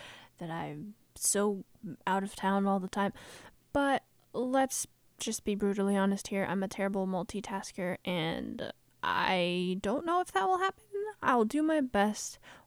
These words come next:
Only time will tell. Hopefully, I won't drop the ball. We'll see. Um, <clears throat> in the meantime, uh, thanks to everyone who sent in questions. If you didn't get a chance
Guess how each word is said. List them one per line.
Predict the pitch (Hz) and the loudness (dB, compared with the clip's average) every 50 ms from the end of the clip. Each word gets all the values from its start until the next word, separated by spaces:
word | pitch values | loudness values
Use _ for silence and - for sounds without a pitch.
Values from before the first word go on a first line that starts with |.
| _ - | _ 2
Only | 311 330 320 320 285 240 | 6 6 8 8 6 4
time | - 202 190 190 185 | 4 2 2 2 4
will | 185 175 185 | 2 0 0
tell. | - - 208 180 185 180 185 - - - - - - - - | -2 -2 0 2 2 2 0 -2 -8 -20 -20 -20 -20 -12 -2
Hopefully, | - 285 277 - - 247 214 208 196 196 | 2 2 2 2 2 2 4 4 4 2
I | - - 196 | 2 2 2
won't | 196 190 185 185 - | 2 2 2 0 -2
drop | - 165 175 - - | -6 -8 -10 -8 -10
the | 220 | -8
ball. | 202 - 156 139 135 156 165 220 226 - | -4 -2 0 0 0 0 -2 -4 -8 -6
We'll | - 185 185 - - | -2 0 0 0 0
see. | - - - - - - 233 - - - - - - - - - - - | -4 -8 -10 -12 -12 -12 -14 -16 -16 -18 -16 -16 -16 -16 -16 -10 0 4
Um, | 247 262 277 277 277 277 277 277 269 - _ | 6 6 8 8 6 6 4 2 2 0 _
<clears throat> | - | 0
in | 311 311 302 302 294 277 233 - - - - - _ _ - _ _ - _ _ _ _ _ - - - - - - | 2 4 6 6 6 4 2 0 -6 -20 -20 -20 _ _ -20 _ _ -20 _ _ _ _ _ -14 -12 -12 -10 -2 2
the | 294 285 277 | 4 6 8
meantime, | 240 262 311 320 277 - - 196 190 180 170 240 294 330 381 - - - - - - - - - - - - | 8 6 6 4 2 0 0 -2 0 0 0 -2 -2 -4 -6 -10 -16 -20 -20 -20 -20 -18 -18 -20 -20 -12 -6
uh, | - 233 - - | -4 -2 -2 -2
thanks | 233 - 233 233 233 - | 0 2 2 2 2 2
to | - - | 0 0
everyone | 220 226 226 226 220 214 | 4 6 6 6 6 6
who | 214 208 208 | 4 4 2
sent | - 214 202 214 - | 2 0 0 0 0
in | 220 214 202 | -2 -2 -2
questions. | - - 202 190 196 - - - - 214 226 262 285 311 311 - | -2 0 0 0 0 0 -4 -4 -2 0 0 2 0 0 -2 0
If | - 233 233 - - | 0 -2 -2 0 -4
you | 208 | -4
didn't | 202 196 196 208 - | -2 -2 -2 -2 -4
get | 220 208 | -6 -6
a | 226 196 | -6 -6
chance | - - - 196 202 240 262 - - | -6 -4 -2 -2 -2 -2 -2 -6 -10